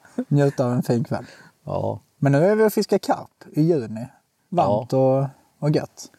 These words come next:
Speaker 2: Ja, det är det. Vi sitter här och har tryckt i oss lite mat, fått ut våra spön.
Speaker 1: Mm, det tar ju alltid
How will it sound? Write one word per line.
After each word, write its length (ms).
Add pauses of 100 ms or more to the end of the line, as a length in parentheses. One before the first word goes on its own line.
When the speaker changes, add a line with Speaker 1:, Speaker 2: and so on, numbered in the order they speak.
(480)
Speaker 2:
Ja, 100
det 80
är 100
det. 140 (140)
Vi 160
sitter 300
här 180
och 80
har 200 (800)
tryckt 220
i 100
oss 100
lite 140
mat, 640 (560)
fått 220
ut 180
våra 120
spön. 640 (480)
Speaker 1:
Mm, 280
det 100
tar 180
ju 60
alltid 520